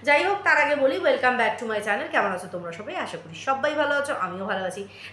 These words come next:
দিনের সেকেন্ড ভিডিও নিয়ে চলে আসলাম তোমাদের কাছে। আর অবশ্যই করে ইম্পর্টেন্ট ভিডিও। সকালবেলা actually, আহ, কণিকার ভিডিওটা আমার সম্পূর্ণরূপে দেখা হয়নি কাজের চাপে। তারপরে গতকালকে, আহ, গামলার ওই ভিডিওটা পেন্ডিং ছিল,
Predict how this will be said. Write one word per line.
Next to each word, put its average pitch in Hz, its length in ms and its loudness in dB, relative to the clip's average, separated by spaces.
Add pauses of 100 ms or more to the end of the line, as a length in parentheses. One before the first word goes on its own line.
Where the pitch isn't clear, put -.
দিনের 370 260 2
সেকেন্ড 381 300 0
ভিডিও 339 220 -2
নিয়ে 330 160 -4
চলে 254 260 2
আসলাম 262 300 0
তোমাদের 220 300 -4
কাছে। 233 260 -4 (340)
আর 285 100 4
অবশ্যই 294 380 4
করে 427 140 2
ইম্পর্টেন্ট 294 500 2
ভিডিও। 170 260 -10 (340)
সকালবেলা 427 840 6
actually, 403 500 0
আহ, 254 480 6
কণিকার 320 380 4
ভিডিওটা 294 480 2
আমার 285 320 4
সম্পূর্ণরূপে 277 680 -2
দেখা 208 300 -2
হয়নি 185 240 -6
কাজের 202 340 2
চাপে। - 240 -10 (960)
তারপরে 277 400 4 (300)
গতকালকে, 320 560 6
আহ, 240 680 2
গামলার 262 400 6
ওই 311 100 2
ভিডিওটা 269 420 -2
পেন্ডিং 262 400 0
ছিল, 269 220 0